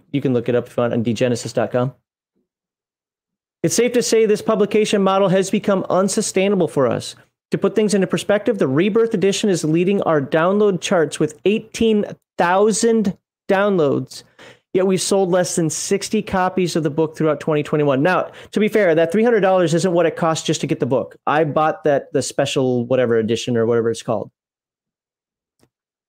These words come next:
I, I think the book prices are normal book prices. So, um, thank you for the link. Uh, yeah, we'll, we'll, I'm gonna show some Degenesis after I read this.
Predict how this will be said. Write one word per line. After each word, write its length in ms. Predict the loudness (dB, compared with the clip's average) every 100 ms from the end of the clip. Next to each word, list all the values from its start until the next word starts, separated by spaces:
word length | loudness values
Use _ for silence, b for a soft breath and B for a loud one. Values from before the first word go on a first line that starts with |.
| -4
I, 120 | -2
I 80 | -2
think 220 | 0 -2
the 80 | 0
book 200 | -2 -2
prices 320 | 0 -2 -2
are 100 | -2
normal 280 | 0 0 0
book 220 | -2 -4
prices. 400 | -8 -14 -14 -20 -20 _ _ _ _ _ _ _ _ _ _ _ -4
So, 240 | 0 0 -4 B B B -2
um, 340 | 2 2 0
thank 220 | -2 -2
you 80 | -2
for 120 | -2
the 80 | 0
link. 260 | 0 -2 -8 _ _ _ _ _ _ _ _ _ _ _ _ _ _ _ _ _ _ _ _ _ _ _ _ _ _ -4
Uh, 240 | 0 0 2
yeah, 160 | 2 2
we'll, 200 | 4 4
we'll, 300 | 4 2 2
I'm 180 | 2 2
gonna 160 | 2
show 180 | 2 0
some 160 | 0 0
Degenesis 560 | 0 0 0 0 -2 -2
after 220 | -2 0
I 40 |
read 200 | 0 -2
this. 260 | -4 -6